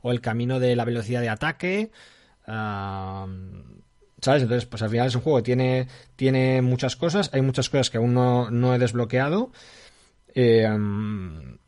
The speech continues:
y luego por ahora, en cuanto a la monetización, lo único que he visto, sí que tiene una tienda como de, de skins, ¿no? Para personalizar el personaje y para personalizar efectos de habilidades, ¿no? Para que se vean con otros,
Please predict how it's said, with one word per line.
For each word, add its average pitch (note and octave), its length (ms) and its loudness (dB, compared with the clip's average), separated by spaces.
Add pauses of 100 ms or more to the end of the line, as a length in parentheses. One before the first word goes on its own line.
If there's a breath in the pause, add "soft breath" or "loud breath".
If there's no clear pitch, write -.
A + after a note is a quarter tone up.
(160)
y B2 120 0
luego B2 300 2
por C3 180 8
ahora, C3+ 420 8
en B2+ 180 2
cuanto A#2+ 280 0
a A2+ 40 2
la A2+ 280 0
monetización, A#2 800 0
lo B2 260 4
único B2+ 320 4
que B2+ 100 2
he - 20 4
visto, B2 420 2
sí - 140 -4
que B2 80 -2
tiene C3 180 0
una B2+ 140 4
tienda B2+ 340 0
como A2+ 220 -2
de, G#2 520 0 (460 loud breath)
de G#2+ 420 0
skins, G3+ 760 -2
¿no? C#3 140 -2
Para A#2+ 160 0
personalizar A2+ 420 -2
el A2+ 80 -2
personaje A#2 640 -4 (340 loud breath)
y B2 100 -4
para A2+ 180 0
personalizar A2 480 0
efectos A2+ 540 -2
de G#2+ 240 -2
habilidades, A#2+ 640 0
¿no? D#3+ 100 -6
Para A#2+ 140 -4
que G2+ 80 -6
se A2 100 -6
vean G#2+ 220 -4
con A2+ 160 -4
otros, A2 800 -6